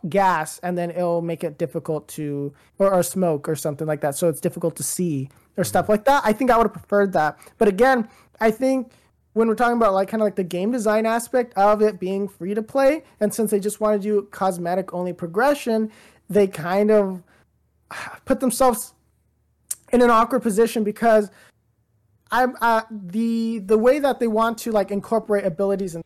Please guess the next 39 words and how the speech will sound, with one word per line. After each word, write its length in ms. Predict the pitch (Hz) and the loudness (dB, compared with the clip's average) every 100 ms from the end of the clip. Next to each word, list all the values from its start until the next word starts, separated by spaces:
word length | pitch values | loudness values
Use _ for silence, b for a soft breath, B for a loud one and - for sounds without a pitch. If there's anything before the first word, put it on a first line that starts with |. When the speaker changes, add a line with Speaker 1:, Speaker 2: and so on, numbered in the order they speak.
| _ | _
Speaker 1:
skills, 480 | 269 262 240 220 | 0 2 4 2
it's 140 | 208 185 | -2 -2
like 220 | 190 180 | -4 -4
there's 200 | 196 185 | -6 -4
not 160 | 208 185 | -4 -2
really 180 | 196 | -4
a 40 | 185 | -4
progression, 680 | - 165 226 254 240 214 | -6 -4 0 0 -2 -4
so 440 | 190 - 196 185 180 B | -2 2 4 4 0 B
you 100 | 214 | -6
can't 260 | 208 262 233 | 0 0 2
have 280 | 240 240 220 | 2 2 2
the 100 | 220 | 0
abilities 460 | 180 233 226 220 | 2 4 4 2
be 120 | 208 | -4
super 340 | 196 - 202 202 | -10 -10 -2 0
overpowered 520 | 190 185 220 220 214 | 0 -4 -2 2 2
because 280 | 196 202 180 | 0 -6 -6
whatever 340 | 202 202 202 | -4 -2 -2
new 60 | 202 | -2
Speaker 2:
That's 120 | 196 - | -4 -6
true. 0 | |
Speaker 1:
classes 540 | 220 214 226 - 196 | -2 -2 -2 -4 -8
they're 120 | 185 180 | -4 -4
gonna 220 | 185 175 | -4 -4
bring 280 | 165 185 208 | -4 -6 0
in, 420 | 302 320 294 285 B B B B | 2 4 4 2 B B B B
it's 260 | 240 220 - | 2 2 2
like, 260 | 220 202 196 | 2 2 2
well, 460 | 202 190 185 180 b b _ | 2 4 2 -2 b b _
people, 560 | - 220 208 196 190 - - | -8 -4 -2 -2 -4 -8 -4
it, 180 | 220 214 | -2 -2
it's, 160 | 220 - | -8 -10
how 240 | - 233 | -10 -2
do 60 | 226 | 0
I 80 | |
word 220 | 175 170 160 | 0 0 -2
it? 180 | 165 - | -4 -2
It's, 320 | 208 - - | -4 -4 -16